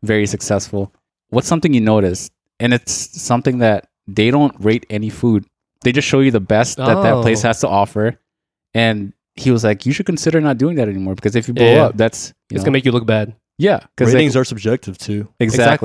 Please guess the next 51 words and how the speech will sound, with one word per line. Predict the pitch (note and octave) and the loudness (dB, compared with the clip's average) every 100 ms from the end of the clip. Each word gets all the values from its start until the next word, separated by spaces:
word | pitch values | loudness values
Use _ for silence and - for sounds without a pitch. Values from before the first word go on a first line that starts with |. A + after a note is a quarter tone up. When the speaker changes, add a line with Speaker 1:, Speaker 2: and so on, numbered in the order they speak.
| A2 | -2
Speaker 2:
Exactly, | |
Speaker 1:
That | A2+ C3 | 2 2
Speaker 2:
yeah. | C#3+ | 4
Speaker 1:
really | C3+ B2 | 4 2
stuck | - A2 | 0 -4
to | - G2+ | -2 -2
me. | G2 G2 _ | -2 -4 _
Subjective. | - G#2 - G#2 A2 G2 G2+ G#2 | -2 -2 0 -2 2 0 0 -6
Speaker 3:
Yeah. | - | -2
Speaker 1:
Everything | A2+ A#2+ G#2+ G#2+ | 0 2 0 0
is | G#2+ G2+ | 0 0
subjective, | G#2 F#2 G2+ | -2 -4 -4
Speaker 3:
Like, | A2 A2 | -2 -2
how | A#2+ | 2
Speaker 1:
so | B2+ | 2
Speaker 3:
do | C3+ | 2
you | C3 B2 | 0 0
rate, | A2 A#2+ B2 _ _ - | 2 0 -2 _ _ -6
if | C3 | -2
you're | C#3 | 0
doing | C3 D3 E3 C#3+ A2+ | 2 2 2 0 -4
pizza, | - C3+ A#2 F#2+ | 0 0 0 -6
right? | F#2+ G#2+ B2 | -4 -2 -2
How | A2+ A#2 | -2 0
do | |
you | C3 | 0
compare | C3 A#2+ A#2+ A2+ | -2 -2 -2 -2
pizza | - A#2 G#2 | -2 -4 -4
to | G2+ | -6
Chinese | - G#2+ G#2 - | -4 -4 -4 -6
food? | - G2+ F#2+ | -4 -4 -4
And | A#2 A#2 G#2+ - _ - | -2 -2 -2 -10 _ -6
if | B2 | 0
you | B2 | 4
are | D#3 | 4
doing | C#3 B2 | 2 0
pizza, | G#2+ A#2 A#2 | 0 -2 0
you | A2+ | 0
need | G#2+ | -2
a | |
pizza | - C3 G#2 | -4 -6 -6
scale, | - G#2 G2 G#2+ - | -6 -4 -4 -6 -4
but | A2+ | -2
then | B2+ | 0
you | B2+ B2 | 2 2
have | A2 | 2
Neapolitan | A#2 A#2 B2+ B2+ A#2 | 0 2 2 0 -2
versus, | G#2 A2+ - G#2 | -2 -2 -2 -4
like, | G2 | -4
thin | - A#2+ | -2 -2
crust. | - G#2+ G#2 - | -2 -2 -2 -8